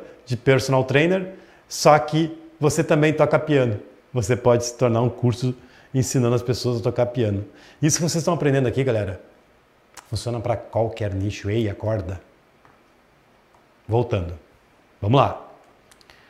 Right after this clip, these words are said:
Aqui, por exemplo, são os produtos que eu tô vendendo hoje, né? Alguns deles do programa Vida Sem Dor, né? No, no projeto V S D.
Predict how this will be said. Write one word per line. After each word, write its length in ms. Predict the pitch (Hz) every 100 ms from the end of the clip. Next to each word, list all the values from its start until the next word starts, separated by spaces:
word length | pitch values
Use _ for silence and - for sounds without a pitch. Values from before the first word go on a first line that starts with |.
| - _ _ -
Aqui, 320 | 165 - 226
por 160 | - 165
exemplo, 340 | 131 190 160
são 260 | 147 175 196
os 120 | -
produtos 500 | - 180 160 185 -
que 100 | -
eu 60 | 196
tô 160 | 196
vendendo 380 | 185 190 190 196
hoje, 500 | 170 170 160 208 202 -
né? 180 | 165 147
Alguns 360 | 139 170 190
deles 680 | - 143 165 175 - - - _ _ _ -
do 300 | 147 190 185
programa 500 | 185 190 156 165 170
Vida 180 | 160 151
Sem 160 | 214
Dor, 380 | 220 180 101 - - - -
né? 140 | 135 143
No, 260 | 135 127
no 160 | 123 123
projeto 540 | 143 135 135 175 180
V 100 | 147
S 260 | 180 175 202
D. 280 | 180 127